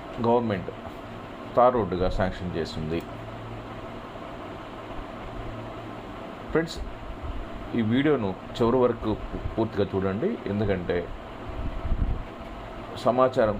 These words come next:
కొంతమేరకే చెప్తున్నాం. వీడియో చాలా లెంత్ ఉంది కాబట్టి పూర్తిగా చూడండి. ఇక ఈ ల్యాండ్ యొక్క రెవెన్యూ రికార్డ్స్ కనుక పరిశీలించినట్లయితే, ఆ, ఎనిమిది ఎకరాలు కలిగినటువంటి ఈ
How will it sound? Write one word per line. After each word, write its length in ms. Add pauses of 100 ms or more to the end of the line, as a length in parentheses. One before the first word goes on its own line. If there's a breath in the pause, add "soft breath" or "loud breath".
కొంతమేరకే 640 (120)
చెప్తున్నాం. 360 (100)
వీడియో 180 (120)
చాలా 240
లెంత్ 260
ఉంది 180 (580)
కాబట్టి 420
పూర్తిగా 360
చూడండి. 380 (1700)
ఇక 140 (100)
ఈ 120
ల్యాండ్ 260
యొక్క 180 (960)
రెవెన్యూ 320
రికార్డ్స్ 360
కనుక 320
పరిశీలించినట్లయితే, 840 (1160)
ఆ, 40 (280)
ఎనిమిది 300
ఎకరాలు 320
కలిగినటువంటి 640 (240)
ఈ 20